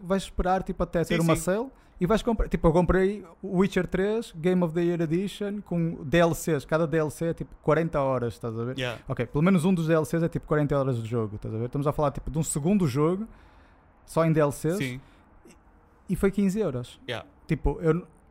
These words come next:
Speaker 1: não acho que vai ser um mau negócio, estás a ver? Tipo,
Speaker 2: Não, não,
Speaker 1: eu,
Speaker 2: não, não é um mau
Speaker 1: eu não sei
Speaker 2: negócio.
Speaker 1: quantas histórias te-, quantas horas tenho, mas já tenho,
Speaker 2: Sim.
Speaker 1: pá, aí sessenta ou
Speaker 2: Sem
Speaker 1: setenta
Speaker 2: dúvida que
Speaker 1: horas
Speaker 2: não é um mau
Speaker 1: naquele
Speaker 2: negócio,
Speaker 1: jogo.
Speaker 2: mas estou, estou mais a dizer a nível do, por exemplo, o Game Pass,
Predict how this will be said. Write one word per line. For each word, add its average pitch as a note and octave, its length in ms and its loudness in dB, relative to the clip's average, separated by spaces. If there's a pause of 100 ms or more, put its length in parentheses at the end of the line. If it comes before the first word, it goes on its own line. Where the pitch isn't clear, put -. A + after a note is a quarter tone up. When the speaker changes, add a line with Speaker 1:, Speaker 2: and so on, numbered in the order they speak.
Speaker 1:
não E3 280 -2
acho E3 260 -2
que - 100 -16
vai D3+ 120 0
ser D3 180 -2
um C#3+ 60 -2
mau C#3+ 160 -2
negócio, C3+ 340 -4
estás A2 240 -8
a A2 40 -4
ver? A#2+ 80 -4
Tipo, B2+ 180 -8
Speaker 2:
Não, A#3+ 100 -2
não, B3 140 -4
Speaker 1:
eu, C#3+ 160 0
Speaker 2:
não, E3 120 -4
não F#3 60 -4
é G3 60 -2
um F#3+ 60 -4
mau E3 120 -2
Speaker 1:
eu D3 80 2
não D#3+ 80 2
sei E3 160 2
Speaker 2:
negócio. E3+ 60 -2
Speaker 1:
quantas D#3+ 260 2
histórias C3+ 320 0
te-, - 140 -16
quantas C3 340 -2
horas B2+ 240 0
tenho, C#3 240 -2
mas C#3+ 100 -2
já B2 120 0
tenho, C3 300 0
Speaker 2:
Sim. B2 140 -10
Speaker 1:
pá, B2 60 0
aí A#2 100 -2
sessenta - 380 -4
ou C3+ 60 0
Speaker 2:
Sem F3 80 -2
Speaker 1:
setenta B2+ 180 2
Speaker 2:
dúvida - 0 -
que A#2+ 60 4
Speaker 1:
horas A#2+ 160 2
Speaker 2:
não A2 60 -2
é A2+ 40 -2
um - 20 -2
mau A2 100 -4
Speaker 1:
naquele A2+ 100 -2
Speaker 2:
negócio, A2 160 -4
Speaker 1:
jogo. G#2+ 80 -6
Speaker 2:
mas C#3+ 80 -8
estou, D#3 220 -6
estou - 140 -12
mais D3+ 200 -4
a D#3 40 -6
dizer D3 200 -6
a D3 40 -6
nível D3 220 -6
do, C#3+ 80 -10
por - 80 -18
exemplo, C3+ 180 -8
o C3 40 -10
Game D3 160 -6
Pass, D3+ 440 -10